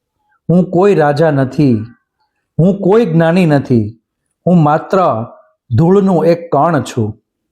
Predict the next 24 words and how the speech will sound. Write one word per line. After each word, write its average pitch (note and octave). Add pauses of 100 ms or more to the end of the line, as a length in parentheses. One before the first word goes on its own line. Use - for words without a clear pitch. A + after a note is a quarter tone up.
(880)
જેવી F#3+
રાજાની F3+
અંદરથી D#3+
આ D3+
ભાવના C3+
જન્મી, B2 (540)
આશ્રમનો F#3
અદૃશ્ય D3
દરવાજો C#3 (320)
ખુલી D3+
ગયો. A2 (880)
અંદર G3
ગયા D#3+ (440)
તો F#3+
સામે F#3
એ F#3+
જ D#3
વૃદ્ધ C#3+
સાધક C#3
બેઠા B2
હતા, G#2 (1000)
જે F3+
પહાડની F#3
નીચે D3